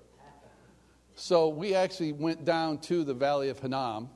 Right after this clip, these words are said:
And while I was there with Richard, just the two of us, nobody else is there. Nobody really wants to go there. It's, it's like, I don't know what it is today. It's, there's not much there. It's just like a, nothing. And, um, I read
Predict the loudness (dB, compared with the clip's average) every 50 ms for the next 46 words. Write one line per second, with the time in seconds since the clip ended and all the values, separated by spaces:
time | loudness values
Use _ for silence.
0 | -20 -20 -20 _ _ _ _ _ _ _ _ _ -20 _ _ _ _ _ _ _
1 | _ _ _ _ _ _ -6 -4 -4 -2 0 4 4 6 6 6 6 4 4 2
2 | -2 -2 0 2 2 4 4 4 2 2 0 0 -2 -2 -4 -4 -2 -2 -2 -2
3 | -2 -4 -6 -6 -6 -6 -10 -10 -10 -6 -2 2 2 2 2 2 0 -2 -4 -6
4 | -8 -8 -6 -2 0 0 0 0 -2 -6 -6 -4 -2 -2 -2 -4 -6 -8 -8 -8
5 | -6 -6 -4 -4 -4 -4 -4 -4 -6 -6 -8 -10 -8 -2 0 0 0 -2 -4 -6
6 | -10 -10 -12 -16 -20 -20 _ _ _ _ _ -20 -20 -20 -20 -20 -20 -20 -20 _
7 | _ _ _ -8 -6 -6 -6 -6 -10 -10 -8 -8 -6 -6 -6 -6 -6 -6 -6 -6
8 | -6 -8 -10 -12 -12 -10 -8 -8 -8 -8 -10 -14 -20 -20 -20 -20 -18 -10 -6 -4
9 | -4 -4 -4 -6 -8 -8 -6 -6 -6 -6 -6 -10 -14 -20 -20 -20 _ _ -16 -14
10 | -14 -14 -14 -16 -20 _ _ _ _ _ _ -20 _ -20 _ _ _ _ _ -4
11 | -4 -4 -4 -6 -12 -14 -16 -20 -20 _ _ _ _ _ -8 -6 -4 -4 -4 -6
12 | -6 -8 -10 -14 -16 -20 -20 -20 _ _ _ _ _ _ _ -20 -20 _ _ 2
13 | 4 6 6 4 4 4 4 4 4 4 2 0 -4 -10